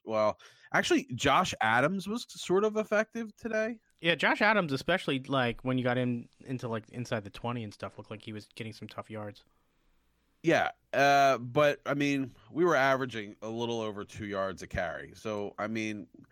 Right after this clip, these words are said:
Speaker 1: it is what it is. I mean, but I, I just think you gotta stick with it. And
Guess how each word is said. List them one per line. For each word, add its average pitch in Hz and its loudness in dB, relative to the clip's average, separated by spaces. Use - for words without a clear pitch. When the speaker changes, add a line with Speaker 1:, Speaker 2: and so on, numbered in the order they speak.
Speaker 1:
it 139 4
is 139 0
what 123 6
it 117 4
is. 104 4
I 98 -6
mean, 110 0
but 135 2
I, 160 2
I 180 4
just 170 0
think 180 2
you 143 -2
gotta 139 4
stick 127 -2
with 127 -2
it. 85 -6
And 104 -8